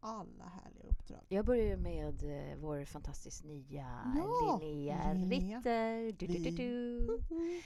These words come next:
Speaker 2: Henne får vi ta med på, eh,
Speaker 1: Mm.
Speaker 2: vad det nu blir, näst, näst, nästa podd eller
Speaker 1: Mm,
Speaker 2: någonting sånt
Speaker 1: mm,
Speaker 2: där.
Speaker 1: mm.
Speaker 2: Så, eh, får
Speaker 1: Det
Speaker 2: vi se
Speaker 1: ska
Speaker 2: vad
Speaker 1: bli
Speaker 2: hon
Speaker 1: så kul.
Speaker 2: Ja.
Speaker 1: Hon känns så härlig och bra,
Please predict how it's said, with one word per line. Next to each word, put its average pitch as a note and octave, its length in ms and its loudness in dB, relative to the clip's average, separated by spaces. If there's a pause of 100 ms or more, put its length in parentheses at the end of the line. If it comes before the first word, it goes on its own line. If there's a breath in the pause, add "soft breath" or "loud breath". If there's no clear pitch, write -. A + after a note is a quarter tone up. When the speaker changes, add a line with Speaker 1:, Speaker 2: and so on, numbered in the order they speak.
(120)
Speaker 2:
Henne A3+ 500 0
får - 200 -2
vi A3 80 0
ta - 180 -6
med D3 340 -10 (240)
på, - 560 0
eh, - 540 -8
Speaker 1:
Mm. D4 160 2 (800)
Speaker 2:
vad D#3+ 100 -4
det D#3 60 -4
nu C#3+ 120 -10
blir, G#2 180 -10
näst, - 360 -8
näst, - 260 -14
nästa - 340 -8
podd - 220 -12
eller - 140 -14
Speaker 1:
Mm, B3 60 -2
Speaker 2:
någonting C#4 300 -4
sånt B3 120 -8
Speaker 1:
mm, C4 100 -2 (280)
Speaker 2:
där. G#3+ 60 -12
Speaker 1:
mm. C4+ 100 -10 (400 loud breath)
Speaker 2:
Så, C3+ 600 -8
eh, B2 240 -10
får - 80 -6
Speaker 1:
Det A3+ 60 -4
Speaker 2:
vi - 80 -4
se - 0 -
Speaker 1:
ska - 200 -6
Speaker 2:
vad - 100 -6
Speaker 1:
bli - 80 -4
Speaker 2:
hon A#3+ 80 -8
Speaker 1:
så - 100 4
kul. - 240 -6 (240)
Speaker 2:
Ja. E3+ 280 -6 (720)
Speaker 1:
Hon A3 280 -6
känns F#3+ 280 -8
så D#3+ 180 -10
härlig F#3+ 460 -16 (160)
och E3+ 140 -14
bra, F3 280 8